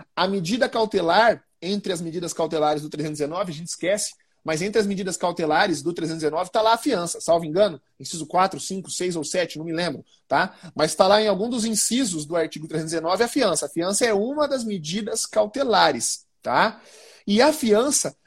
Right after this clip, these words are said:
impõe bo-, obrigações que são próprias dela. Então, lá no artigo trezentos e vinte e sete, trezentos e vinte e oito, lá estão as obrigações da fiança. Seu cliente, se ele descumprir uma das obrigações da fiança, por exemplo, sempre digo,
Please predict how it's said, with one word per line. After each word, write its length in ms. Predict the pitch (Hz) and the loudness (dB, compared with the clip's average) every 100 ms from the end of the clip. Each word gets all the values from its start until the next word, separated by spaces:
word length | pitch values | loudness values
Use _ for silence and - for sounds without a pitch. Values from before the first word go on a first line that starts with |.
| - | -4
impõe 580 | 214 208 202 233 262 196 | -2 2 6 6 6 0
bo-, 100 | 202 | 2
obrigações 600 | 226 214 233 208 233 247 | 4 4 6 4 2 -4
que 120 | - | -2
são 260 | - 277 302 | -2 -2 -2
próprias 540 | 214 226 277 220 147 | 0 2 2 -2 -4
dela. 340 | 139 135 113 - - - | 0 2 0 -4 -14 -4
Então, 180 | - 226 | 0 2
lá 160 | 220 | 2
no 80 | 269 | 0
artigo 320 | 220 196 214 | -2 -2 -6
trezentos 300 | 196 170 180 | -8 -8 -8
e 40 | 160 | -8
vinte 140 | 165 | -6
e 20 | 151 | -4
sete, 340 | 165 202 196 | 2 2 2
trezentos 300 | 156 156 175 | -4 -4 -6
e 40 | |
vinte 200 | 170 175 | -6 -2
e 40 | 160 | 4
oito, 320 | 190 214 143 - - | 4 4 -2 -10 -4
lá 140 | - 196 | 4 4
estão 240 | 214 233 | 6 2
as 120 | 247 | 2
obrigações 760 | 240 226 240 233 - 226 240 - _ _ | 0 0 0 0 0 -4 -4 -8 _ _
da 200 | 165 226 | 2 4
fiança. 580 | 226 254 185 175 - - _ _ | 4 0 0 -6 -10 -14 _ _
Seu 300 | - - 262 | -8 -4 -2
cliente, 520 | 302 294 226 175 - - _ | 0 0 -2 -6 -12 -20 _
se 120 | - | 0
ele 100 | 233 | 2
descumprir 440 | - - 233 190 277 | 0 -4 -4 0 -2
uma 120 | 254 | 0
das 140 | 208 | 0
obrigações 440 | 202 190 175 196 180 | 0 0 -2 -2 -4
da 120 | 180 | -4
fiança, 360 | 175 208 214 | 0 0 -2
por 220 | 127 175 220 | -4 2 2
exemplo, 460 | 185 214 190 104 - | 4 0 0 -6 -14
sempre 340 | - 202 220 | -8 -6 -4
digo, 340 | 165 202 175 | -2 -2 -2